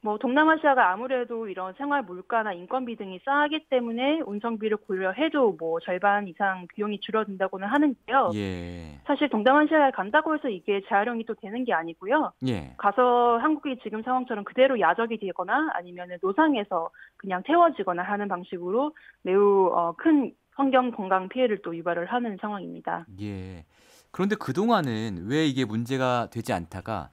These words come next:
Speaker 2: 최근에 문제가 되고 있는 이유는 뭡니까?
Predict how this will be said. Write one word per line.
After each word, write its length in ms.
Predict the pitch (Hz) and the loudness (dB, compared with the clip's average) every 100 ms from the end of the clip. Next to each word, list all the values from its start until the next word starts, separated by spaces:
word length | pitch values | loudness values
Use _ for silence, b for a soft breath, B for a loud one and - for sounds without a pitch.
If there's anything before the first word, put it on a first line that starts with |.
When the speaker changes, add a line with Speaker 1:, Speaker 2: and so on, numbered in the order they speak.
| _ | _
Speaker 2:
최근에 580 | - 208 208 226 202 165 | -8 -6 0 0 2 2
문제가 320 | 104 101 113 | 0 -2 -4
되고 260 | 110 95 101 | -4 -8 -6
있는 180 | 98 95 | -6 -6
이유는 520 | 90 120 113 65 69 | -6 -6 -8 -12 -12
뭡니까? 540 | 85 80 73 80 71 | -12 -12 -14 -18 -18